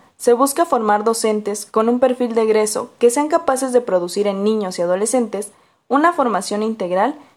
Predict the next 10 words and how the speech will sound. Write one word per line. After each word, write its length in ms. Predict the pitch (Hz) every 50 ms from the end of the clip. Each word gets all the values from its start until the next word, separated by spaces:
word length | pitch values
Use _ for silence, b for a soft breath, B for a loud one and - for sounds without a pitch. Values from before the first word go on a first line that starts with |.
| B B _ _
adquiriendo 640 | - 214 214 - - 240 220 247 262 277 311 349
diversos 460 | 349 277 208 208 208 214 247 247 247 -
conocimientos 760 | 233 220 196 190 - 185 180 180 180 185 185 196 190 - -
conceptuales, 800 | - 180 175 170 - - - - - 226 226 220 214 214 214 -
procedimentales 1000 | - - - 196 190 190 190 185 185 185 185 190 196 - 208 226 247 269 262
y 60 | - 208
actitudinales, 880 | 190 - 185 180 - 185 180 180 185 202 214 214 202 196 226 - - _ _ _ _ _ _ _ _ -
mediante 440 | 233 233 233 247 247 247 247 240
diversas 480 | 233 254 247 226 262 262 277 330 330 320
vivencias 600 | 285 247 202 208 208 214 220 - 254 277 285